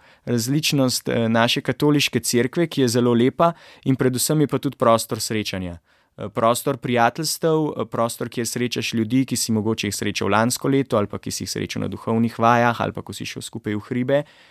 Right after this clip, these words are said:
In včasih je tako tudi v Tezeju. N-, ni izjema, da srečaš koga, ki je tam že bil, da srečaš koga, ki si ga srečal že v prejšnjih letih, predvsem kot prostovolec, ko si dalj časa, pa tudi zgradiš neka nova prijateljstva, ki jih potem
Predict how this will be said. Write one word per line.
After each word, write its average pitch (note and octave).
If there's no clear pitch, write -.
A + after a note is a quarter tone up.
In A#2
včasih C#3
je C#3+
tako C3
tudi B2
v A#2
Tezeju. G2+
N-, B2
ni D3
izjema, B2
da A2+
srečaš A#2+
koga, B2
ki A2
je G#2
tam A2+
že G#2
bil, B2
da A#2+
srečaš -
koga, G#2+
ki A#2+
si -
ga G#2+
srečal A2+
že G#2+
v G#2+
prejšnjih B2+
letih, B2+
predvsem B2+
kot C3
prostovolec, B2
ko A2+
si A2
dalj B2
časa, A#2+
pa A2
tudi A#2+
zgradiš A2
neka A#2
nova A2+
prijateljstva, A2
ki -
jih G2
potem A2